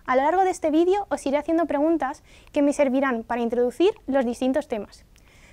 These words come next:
Con ayuda de la disolución jabonosa, es decir, agua y jabón, comprobaremos la respuesta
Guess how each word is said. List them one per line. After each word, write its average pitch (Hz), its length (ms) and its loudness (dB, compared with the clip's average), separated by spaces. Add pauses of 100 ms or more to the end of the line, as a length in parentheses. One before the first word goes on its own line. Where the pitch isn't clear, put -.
(160)
Con 262 160 0
ayuda 285 300 2
de 240 160 0
la 233 120 0
disolución 226 400 -4
jabonosa, 285 520 -2
es 254 60 2
decir, 240 240 -2
agua 220 180 -4
y - 40 -12
jabón, 330 340 2 (440)
comprobaremos 285 640 4
la 320 120 0
respuesta 240 600 -6